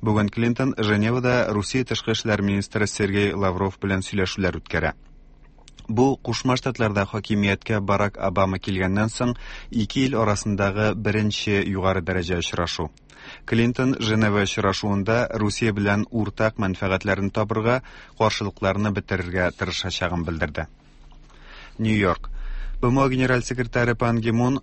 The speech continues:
Судан хөкүмәтен Дарфур төбәгеннән халыкара ярдәм оешмаларын чыгарып җибәрү карарыннан кире кайтырга чакыра.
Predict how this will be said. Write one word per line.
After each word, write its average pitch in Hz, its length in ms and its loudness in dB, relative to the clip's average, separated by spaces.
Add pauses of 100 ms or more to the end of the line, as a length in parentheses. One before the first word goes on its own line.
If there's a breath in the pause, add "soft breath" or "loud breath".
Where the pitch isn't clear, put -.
Судан 120 400 0
хөкүмәтен 113 720 0
Дарфур 107 400 0
төбәгеннән 104 720 2
халыкара 110 500 0
ярдәм 101 460 2
оешмаларын 101 640 0
чыгарып 98 460 0
җибәрү 95 400 0
карарыннан 107 500 0
кире 101 320 -2
кайтырга 87 380 -2
чакыра. 82 460 -2